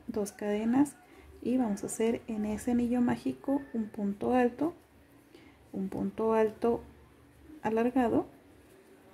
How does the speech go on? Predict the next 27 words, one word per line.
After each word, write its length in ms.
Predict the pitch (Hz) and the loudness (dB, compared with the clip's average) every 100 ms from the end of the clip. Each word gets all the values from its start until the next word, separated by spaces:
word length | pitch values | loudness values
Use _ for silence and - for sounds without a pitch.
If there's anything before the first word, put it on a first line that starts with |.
| - - - - - | -20 -20 -20 -20 -14
dos 280 | 233 208 202 | -2 0 0
cadenas 760 | - 247 247 226 240 330 - - - _ _ - - - - - - - 254 | -2 0 2 2 2 2 -2 -20 -20 _ _ -20 -20 -20 -20 -20 -20 -10 0
y 100 | 262 | 0
hacemos 580 | 240 208 196 208 208 - | 0 -4 -2 -2 -4 -6
un 140 | 202 | -6
punto 340 | 202 196 202 202 | -4 -4 -2 -2
deslizado 640 | 208 233 - 247 226 269 | -2 -6 0 2 2 0
en 160 | - 202 | -4 -4
la 100 | 196 | -4
segunda 420 | 190 196 185 185 | -6 -4 -4 -4
cadena. 400 | 185 202 - - - - _ - _ - - - - - - - - - | -6 -6 -6 -6 -14 -20 _ -20 _ -20 -20 -20 -20 -20 -20 -20 -18 -14
De 100 | - | -14
esta 280 | - - - - | -14 -16 -14 -14
manera. 240 | - - - - - | -16 -18 -20 -20 -10
Vamos 220 | 190 208 | -4 -2
a 40 | 233 | 0
hacer 180 | 226 | 0
lo 100 | 220 | 2
mismo 380 | 226 247 269 302 | 6 4 8 6
que 80 | 262 | 6
hicimos 400 | 233 208 214 226 | 0 0 0 0
en 140 | 233 | 0
las 260 | 202 196 - - | 0 -2 -4 -8
aletitas 600 | 208 190 190 202 - 220 | -2 -2 -2 -6 -2 0
de 80 | 220 | 2
la 160 | 196 180 | 2 0
parte 500 | 185 - 202 190 | -4 0 0 0